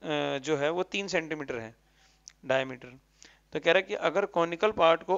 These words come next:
orange color से paint करना हो और cylindrical part को yellow color से, तो find the rocket painted of each of the color। भाई हर color का वो करना है।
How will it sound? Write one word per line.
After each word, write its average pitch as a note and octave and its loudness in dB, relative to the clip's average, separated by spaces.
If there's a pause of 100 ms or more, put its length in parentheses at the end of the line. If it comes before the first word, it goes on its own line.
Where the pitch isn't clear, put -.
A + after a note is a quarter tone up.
orange F3 2
color F3+ -2
से E3+ -4
paint D#3 -6
करना C3+ -4
हो A#2 -8 (460)
और D#3 -4
cylindrical D#3 -2
part E3 0
को E3 -4
yellow C#3+ 0
color D3 -2
से, B2 -8 (400)
तो D3 -8
find D3+ -2
the E3+ 4
rocket D3 -2
painted D3+ -8
of E3+ -6 (140)
each F#3+ -4
of C#3+ 0
the B2+ -6
color। G#2+ -12 (640)
भाई A#2+ -6
हर C#3+ -4
color C3 -6
का C#3+ -2 (480)
वो A#2 -12
करना - -16
है। - -20